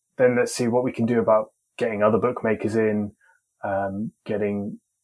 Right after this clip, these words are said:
and getting things coming through faster. Because if we can start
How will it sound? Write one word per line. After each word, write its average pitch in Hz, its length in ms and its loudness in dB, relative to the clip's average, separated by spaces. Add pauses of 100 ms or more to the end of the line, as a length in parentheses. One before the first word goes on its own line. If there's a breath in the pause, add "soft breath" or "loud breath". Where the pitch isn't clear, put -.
and 107 200 -4
getting 104 280 0
things 104 360 -6
coming 110 280 -4
through 101 200 -8
faster. 117 440 2
Because - 380 -12 (480 soft breath)
if - 160 -4
we 135 100 6
can 110 340 0
start - 500 6